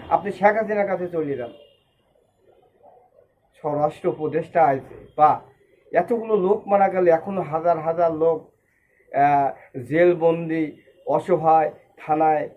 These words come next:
আহ, আটককৃত, হসপিটালে কত লোক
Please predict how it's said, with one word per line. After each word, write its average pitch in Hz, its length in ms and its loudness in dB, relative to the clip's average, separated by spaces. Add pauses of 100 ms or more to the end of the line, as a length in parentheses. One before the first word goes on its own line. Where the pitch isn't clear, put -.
(480)
আহ, 143 300 -2
আটককৃত, 156 880 -2 (320)
হসপিটালে 165 1000 0 (280)
কত 208 220 -6
লোক 226 640 6